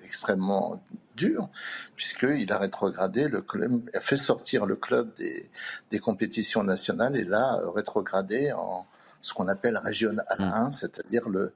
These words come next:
Speaker 1: le sixième, sixième niveau. Et c'est à ce moment-là que, euh, avec quelques amis, euh, investisseurs, on, on n'a pas pu, euh, accepter cette,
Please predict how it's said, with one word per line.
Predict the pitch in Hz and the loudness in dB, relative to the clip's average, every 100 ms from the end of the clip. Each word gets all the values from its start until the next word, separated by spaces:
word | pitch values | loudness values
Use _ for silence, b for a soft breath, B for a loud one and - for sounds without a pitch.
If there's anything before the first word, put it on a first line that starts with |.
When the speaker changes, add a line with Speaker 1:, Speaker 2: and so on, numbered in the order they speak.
| B B B | B B B
Speaker 1:
le | 107 | -2
sixième, | 101 - 110 110 113 110 95 | -2 -2 0 2 2 2 -2
sixième | 95 - - 98 113 110 | -4 -6 -6 -2 0 0
niveau. | 95 - 101 113 | -2 -6 -2 -2
Et | |
c'est | - 113 | 2 2
à | |
ce | 110 - | 2 0
moment-là | 117 98 92 117 143 - | 0 2 2 2 0 0
que, | 107 | 0
euh, | 120 110 - - B B B B 101 | 2 0 -2 -6 B B B B -4
avec | 101 110 | 0 0
quelques | - 107 - 110 107 101 98 107 | 2 0 2 2 4 2 2 0
amis, | 95 107 123 147 127 | 0 0 0 2 2
euh, | 98 95 | 2 2
investisseurs, | 101 104 - 101 - 95 117 131 101 | 0 -2 -4 -4 -2 2 2 2 -2
on, | - 85 92 90 - | -8 -12 -14 -20 -20
on | 92 | -10
n'a | 95 | -8
pas | - - | -4 -6
pu, | - 127 110 - | -6 -6 -6 -6
euh, | 92 90 - - | -10 -10 -6 -2
accepter | 92 - 101 - 113 110 | -2 -2 -6 -4 -4 -4
cette, | - 85 - | -4 -6 -4